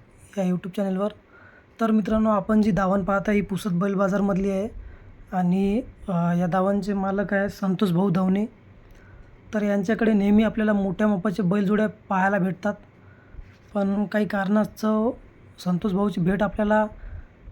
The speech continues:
मागच्या बाजारमध्ये झालेली नाही आहे. तर त्यांनी आपल्याला घरून व्हिडिओ पाठवलेला बैलांचा, त्यांच्याकडे आता काही जोड्या आहेत, तर त्यांचा व्हिडिओ त्यांनी आपल्याला घरून पाठवला WhatsApp-वर.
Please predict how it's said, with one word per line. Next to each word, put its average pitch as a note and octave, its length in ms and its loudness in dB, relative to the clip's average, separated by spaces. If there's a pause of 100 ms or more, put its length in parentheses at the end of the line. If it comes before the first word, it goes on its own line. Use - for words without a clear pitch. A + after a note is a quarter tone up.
(260)
मागच्या F#3+ 280 -4
बाजारमध्ये G3+ 520 0
झालेली E3 280 0
नाही G#3+ 260 4
आहे. A3 100 -6 (640)
तर G3+ 120 -4
त्यांनी G#3 320 0
आपल्याला G#3 360 0
घरून F3 320 2
व्हिडिओ G#3 240 2
पाठवलेला G3+ 400 -4
बैलांचा, G3 560 -2 (720)
त्यांच्याकडे F#3+ 440 -2
आता G3+ 180 -2
काही G3+ 180 -2
जोड्या G3 300 0
आहेत, F#3+ 180 0 (680)
तर G3 80 -4 (100)
त्यांचा G3 300 -2
व्हिडिओ G#3+ 220 4
त्यांनी G#3+ 240 2
आपल्याला G#3 260 0
घरून F#3 280 0
पाठवला G3 360 -2
WhatsApp-वर. G3 580 -4